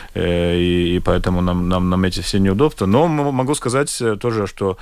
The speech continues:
э, до, до конца следующей недели мы уже,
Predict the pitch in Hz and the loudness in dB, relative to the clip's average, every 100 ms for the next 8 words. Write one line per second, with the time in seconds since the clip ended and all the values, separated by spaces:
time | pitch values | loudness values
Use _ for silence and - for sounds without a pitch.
0 | - - - 95 92 90 90 95 92 92 | -12 -16 -6 -4 -2 -2 0 0 0 0
1 | 90 92 92 90 87 92 90 101 - 107 | 0 0 0 -2 -2 -4 -4 -4 -2 0
2 | 104 - 95 92 101 120 101 98 98 92 | 0 -2 -2 0 0 2 2 2 0 0
3 | 92 | -2